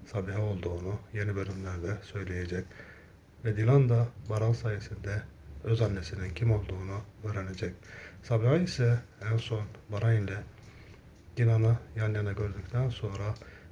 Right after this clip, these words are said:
birbirlerini ne kadar sevdiğini ve birbirlerine ne kadar yastık yakıştıklarını bir kez daha söyleyecek. Azade cadısı ise Fırat ile Gül'ün evlenmemesi için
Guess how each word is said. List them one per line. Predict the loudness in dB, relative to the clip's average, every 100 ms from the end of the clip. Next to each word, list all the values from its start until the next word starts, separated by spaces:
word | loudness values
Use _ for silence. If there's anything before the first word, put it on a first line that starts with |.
| -4
birbirlerini | 0 0 0 -2 -2 0 0 0 -2
ne | 0
kadar | 2 2 0
sevdiğini | -8 -10 -8 -6 -4 -4 -6 -4
ve | 0
birbirlerine | 0 -2 -4 -4 -2 -2 -4 -8
ne | -8 -4
kadar | -6 -6
yastık | -8 -10 -8 -6
yakıştıklarını | -4 -6 -8 -8 -6 -6 -6 -6 -8 -12 -16 -12 0
bir | 2 2
kez | 0 -2
daha | -4 -6 -8
söyleyecek. | -8 -6 -4 -4 -2 -4 -4 -10 -20 -20 -20 -20 -20 -20 -20 -20 -20 -20 -20 -20 -20 -20 -2
Azade | 6 8 8 8 6
cadısı | 6 4 2
ise | -2 2 2 2 0 -12 -16 -16 -14 -14 -14 -4
Fırat | 2 4 4
ile | 0 -2 -6 -6
Gül'ün | -2 -2 -2 -4 -2
evlenmemesi | 4 6 4 0 -6 -8
için | -4 0